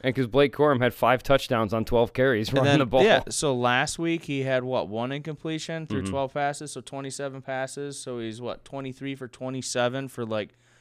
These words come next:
Speaker 2: five hundred yards and three touchdowns?
Speaker 1: It's a good start.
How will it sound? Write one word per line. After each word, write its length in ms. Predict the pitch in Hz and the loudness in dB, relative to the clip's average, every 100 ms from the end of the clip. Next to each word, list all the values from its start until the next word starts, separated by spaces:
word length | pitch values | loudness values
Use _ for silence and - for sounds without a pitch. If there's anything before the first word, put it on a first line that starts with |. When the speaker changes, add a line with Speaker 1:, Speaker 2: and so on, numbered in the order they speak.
| _ _ | _ _
Speaker 2:
five 400 | - 104 113 117 | -2 4 4 4
hundred 320 | 123 120 117 | -2 -2 -2
yards 380 | 113 113 127 127 | 0 0 0 -4
and 120 | 101 | -8
three 180 | - 123 | -6 -6
touchdowns? 640 | - 120 - 147 151 - _ _ | -4 -4 -6 -12 -12 -14 _ _
Speaker 1:
It's 160 | 139 - | 0 0
a 60 | |
good 240 | 139 156 117 | 2 2 0
start. 420 | - 107 69 | 0 0 0